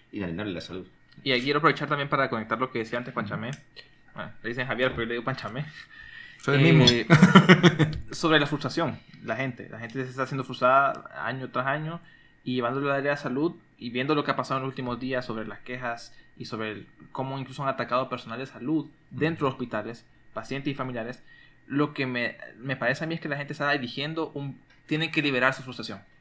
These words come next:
Speaker 2: y tiene que elegir un blanco, y ese es o el personal de salud o el sistema de salud en general, y creo que esa frustración va más dirigida.
Speaker 1: Claro, esa es la, la frustración es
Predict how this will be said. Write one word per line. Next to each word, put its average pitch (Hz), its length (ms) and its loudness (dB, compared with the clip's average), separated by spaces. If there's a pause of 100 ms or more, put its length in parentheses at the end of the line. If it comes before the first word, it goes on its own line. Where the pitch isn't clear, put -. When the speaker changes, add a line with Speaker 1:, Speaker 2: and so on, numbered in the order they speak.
Speaker 2:
y 127 60 -12
tiene 143 280 -4
que 156 320 -2 (240)
elegir 123 260 -4
un 139 100 -4
blanco, 175 440 -4 (340)
y 123 160 -4
ese 127 360 -2
es 131 200 -6
o 131 60 -4
el 123 60 -4
personal 113 280 -8
de 127 60 -4
salud 175 420 0
o 123 140 -2
el 117 60 -6
sistema 127 260 -6
de 131 40 -6
salud 135 160 -10
en 143 60 -8
general, 139 440 -6
y 113 440 -10 (200)
creo 147 280 0
que 160 80 0
esa 151 360 2 (340)
frustración 151 400 0
va 143 140 6
más 143 220 2
dirigida. 120 340 -6 (920)
Speaker 1:
Claro, 127 280 2
esa 127 200 -2
es 123 100 -4
la, 117 240 0
la 104 160 -4
frustración 113 460 -6 (440)
es - 540 -6